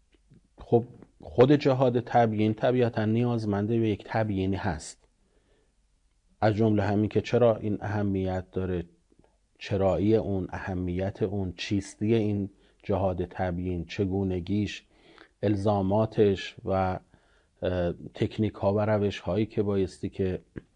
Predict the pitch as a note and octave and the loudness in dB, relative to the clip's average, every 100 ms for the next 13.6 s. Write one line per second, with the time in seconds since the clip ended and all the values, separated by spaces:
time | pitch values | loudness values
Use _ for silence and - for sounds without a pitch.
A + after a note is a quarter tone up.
0 | _ - _ - F#2+ F2+ E2 F#2+ F#2 F2 | _ -20 _ -6 -2 -2 -2 -2 -2 -4
1 | F2 - F2+ G2 F#2 F2 - F#2 F2+ F#2 | -10 -8 -4 -2 -2 -4 -6 -6 -4 -2
2 | - - B2 A#2+ A2+ A#2+ A#2 A2+ G#2 G2 | -4 -2 -4 0 0 0 0 -2 0 -2
3 | A#2 - A#2 A#2 - _ - - G2+ G#2 | -6 -2 -2 -2 -10 _ -20 -6 0 2
4 | G2+ A2+ A#2+ B2 A2 A2 - G#2 G2 F#2+ | 2 2 2 0 -2 -4 -4 -2 -2 0
5 | A#2 B2 A2 A2+ G#2+ G2+ G#2 G2+ G2+ - | 0 0 -2 -2 -2 -2 -2 -2 -4 -4
6 | G2+ F#2 F#2 F#2 D#2+ - _ _ _ _ | -4 -2 -2 -2 -2 -8 _ _ _ _
7 | - F#2 F#2 F2 E2+ F2 F#2+ F2+ F#2 F2 | -10 -4 -2 -2 -4 -8 -8 -4 -4 -2
8 | F#2 F2+ - D#2+ - - - _ _ _ | -2 -4 -8 -10 -10 -14 -16 _ _ _
9 | _ _ _ _ - _ - - A2+ B2+ | _ _ _ _ -20 _ -20 -4 4 6
10 | C3+ C3 G#2+ G2+ G2 G2+ G2 - G2 G2 | 6 4 2 2 0 -2 -2 0 0 0
11 | F2+ - _ - G2+ G#2+ G#2+ G#2+ F#2 - | -4 -10 _ -4 0 4 4 4 2 -2
12 | - F#2 F2+ F2+ F#2 F2+ F2+ F2 F#2+ F2+ | -6 -4 -2 -2 -2 -4 -4 -4 -4 -6
13 | F2+ E2+ E2+ E2+ F2+ D#2+ | -6 -4 -6 -6 -6 -8